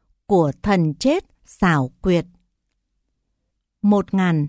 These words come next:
hai trăm bảy mươi tám. Ôi Thế Tôn Cáp Ba, thấy căn nguyên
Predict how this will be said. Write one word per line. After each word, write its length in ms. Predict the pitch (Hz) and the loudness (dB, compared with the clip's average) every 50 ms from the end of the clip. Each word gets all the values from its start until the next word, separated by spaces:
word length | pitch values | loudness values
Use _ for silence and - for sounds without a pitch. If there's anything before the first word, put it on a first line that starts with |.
| - _ | -8 _
hai 280 | _ - 277 277 262 247 - | _ -4 -2 -2 -2 -4 -4
trăm 240 | - 269 254 233 190 | -2 0 0 2 2
bảy 120 | 175 147 | 0 0
mươi 160 | 143 190 240 | 0 -2 -2
tám. 380 | 233 - - 175 175 190 240 330 - _ _ _ _ _ _ _ _ _ _ _ _ _ _ _ _ _ _ _ _ _ _ _ _ _ _ _ _ _ - | -2 -2 -4 -2 -2 -2 -2 -4 -6 _ _ _ _ _ _ _ _ _ _ _ _ _ _ _ _ _ _ _ _ _ _ _ _ _ _ _ _ _ 0
Ôi 380 | - 294 294 294 294 294 285 - _ _ _ _ _ - | 2 2 2 2 0 -2 -4 -8 _ _ _ _ _ -4
Thế 280 | - 202 202 262 359 - _ - | -2 0 0 0 -2 -4 _ -2
Tôn 340 | 302 294 294 294 285 285 285 _ _ _ _ - | 0 2 2 2 2 0 -2 _ _ _ _ -8
Cáp 320 | - 302 359 381 _ _ | -6 -6 -6 -8 _ _
Ba, 300 | - 269 269 269 262 262 262 _ _ _ _ _ _ _ _ _ _ _ _ _ - | -2 0 0 0 0 -4 -6 _ _ _ _ _ _ _ _ _ _ _ _ _ -4
thấy 300 | - 220 208 269 349 359 _ - | 0 0 0 0 0 -4 _ -2
căn 280 | - 302 294 294 294 285 | 0 2 4 4 4 4
nguyên 360 | 302 302 302 294 285 285 277 | 4 4 2 2 2 0 0